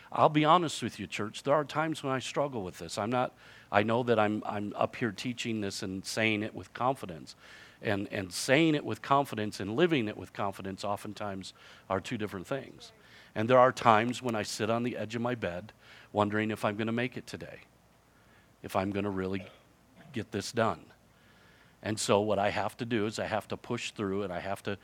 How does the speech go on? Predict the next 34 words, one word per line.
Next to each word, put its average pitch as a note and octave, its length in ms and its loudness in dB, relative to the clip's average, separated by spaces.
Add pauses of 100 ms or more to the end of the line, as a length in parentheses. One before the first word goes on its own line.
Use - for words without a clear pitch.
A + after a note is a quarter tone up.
(180)
I - 80 -4
have A2 160 -2
a F2 60 -8
great G2 280 0
wife G#2 380 -4
that F#2+ 120 -6
I F#2 100 -4
could - 180 -16
talk G2 300 -2
to F#2 260 -8 (480)
that, G2+ 160 -4 (380)
that G2+ 180 -2 (100)
helps - 460 2
me, A#2 200 -2
that A2 140 -12
challenges G#2+ 680 -2
me, G#2 240 -6 (120)
that F2 140 -10 (380)
loves G#2+ 420 4
me, G#2+ 220 -2
that G2+ 200 -8
cares G#2 380 -2
for G#2 140 -10
me. G#2 240 -6 (400)
And B2 120 -4
she's A2+ 280 0
learned A2 360 4
over G#2 220 0
the F2+ 60 -8
thirty-seven G2+ 720 -2
years G#2 260 -4
of F2+ 100 -6
our G2 160 2
relationship, F#2+ 760 -4